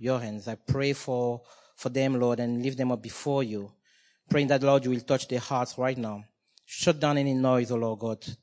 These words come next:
that may distract them from hearing from you this mo-, this afternoon. And Father, I also commit myself before you that, Lord, you will use me, that, Lord, I will be able to articulate correctly, with accuracy, without error,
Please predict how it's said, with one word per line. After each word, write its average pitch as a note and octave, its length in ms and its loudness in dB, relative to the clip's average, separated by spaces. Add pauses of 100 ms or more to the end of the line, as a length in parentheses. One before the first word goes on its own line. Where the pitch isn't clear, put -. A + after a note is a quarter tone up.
(200)
that B2 200 -2
may B2 200 0
distract A2+ 500 -4
them A2 140 -6
from A2+ 240 -6
hearing B2 400 0
from D3 320 0
you A#2 140 -2
this G#2+ 240 -12
mo-, A2 300 -8
this A2+ 140 -8
afternoon. G#2+ 560 -8 (540)
And B2+ 120 -2
Father, E3 200 6
I D#3+ 100 8
also D3+ 600 6 (160)
commit D3 300 2
myself B2+ 460 -2
before A#2+ 320 -2
you A#2 140 -2
that, A#2 160 -2
Lord, B2+ 320 6
you B2+ 60 0
will B2 80 2
use C3+ 400 2
me, G#2 260 -4 (600)
that, B2 160 0
Lord, C3+ 240 8
I B2+ 80 6
will B2 200 2
be C3+ 160 2
able B2+ 180 2
to B2+ 120 -2
articulate B2 680 -4 (280)
correctly, C3 680 0 (260)
with A#2 160 -6
accuracy, A#2+ 680 -2
without B2 340 0 (100)
error, A2+ 440 2